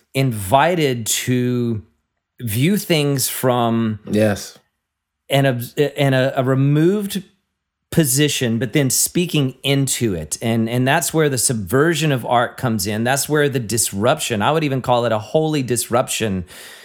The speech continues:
Speaker 1: that art and artists are invited to contribute to society.
Speaker 2: Absolutely.
Speaker 1: And so for me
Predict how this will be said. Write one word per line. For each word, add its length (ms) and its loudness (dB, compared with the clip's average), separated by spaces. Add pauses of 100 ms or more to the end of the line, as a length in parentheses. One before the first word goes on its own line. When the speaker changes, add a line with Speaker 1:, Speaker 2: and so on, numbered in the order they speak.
(200)
Speaker 1:
that 500 0 (100)
art 340 2
and 180 -2
artists 640 0
are 260 0
invited 580 0
to 80 -8
contribute 480 -2
to 100 -4
society. 720 -2 (120)
Speaker 2:
Absolutely. 600 0 (420)
Speaker 1:
And 120 2
so 200 4
for 180 0
me 760 0